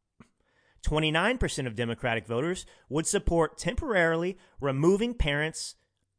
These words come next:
uh, custody of their children if the parents refuse to get the covid shot. So a parent who's unvaccinated,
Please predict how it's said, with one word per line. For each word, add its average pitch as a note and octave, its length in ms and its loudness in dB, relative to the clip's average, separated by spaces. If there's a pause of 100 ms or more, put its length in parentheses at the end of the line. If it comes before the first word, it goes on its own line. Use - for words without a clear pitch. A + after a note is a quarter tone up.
(580)
uh, B2 400 0 (260)
custody G3 480 2
of C#3 80 -4
their C3 100 -4
children C3 520 0 (180)
if - 160 -6
the D3 80 -4
parents C#3 340 0
refuse B2 300 -6
to - 80 -12
get A2+ 180 -6
the A2+ 60 -14
covid G#2+ 320 -4
shot. G2+ 280 -6 (240)
So B2+ 360 -4
a A2 40 -12
parent F#3+ 380 -2
who's G#3 160 -2
unvaccinated, F3 800 -2